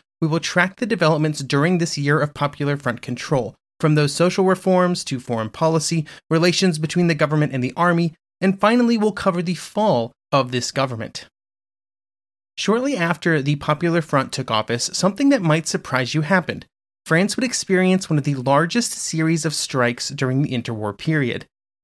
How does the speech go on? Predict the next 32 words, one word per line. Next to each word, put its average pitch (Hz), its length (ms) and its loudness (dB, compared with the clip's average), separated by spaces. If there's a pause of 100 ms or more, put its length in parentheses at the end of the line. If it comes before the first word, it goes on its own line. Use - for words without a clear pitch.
(120)
Over 226 220 2
the 294 80 -2
course 196 320 0
of 175 60 0
the 175 60 2
month 147 280 2
of 131 80 -4
June, 110 380 -4 (220)
there 160 100 4
would 175 180 4
be 190 160 2
over 175 240 2
twelve 208 720 0
thousand 180 720 2
worker 135 420 -2
strikes, - 640 -4 (220)
and 156 100 4
they 175 80 4
would 190 140 0
involve 175 440 2
one 151 340 0
point 190 420 2
eight 156 260 -2
million 135 600 0
workers. - 520 -6 (400)
This 196 200 0
was 220 260 0
right 196 320 2
after 190 340 0
the 160 120 0
Popular 156 500 -2
Front, - 440 0